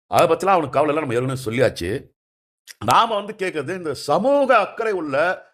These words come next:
திறமையாளர்கள் மேல வரணும் அப்படிங்கிற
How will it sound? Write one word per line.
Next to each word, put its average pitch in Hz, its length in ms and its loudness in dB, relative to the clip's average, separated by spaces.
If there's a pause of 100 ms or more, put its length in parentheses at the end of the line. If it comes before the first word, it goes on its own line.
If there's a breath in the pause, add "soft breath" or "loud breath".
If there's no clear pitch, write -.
(140)
திறமையாளர்கள் 208 720 2
மேல 190 340 0
வரணும் 170 380 -2
அப்படிங்கிற 226 920 2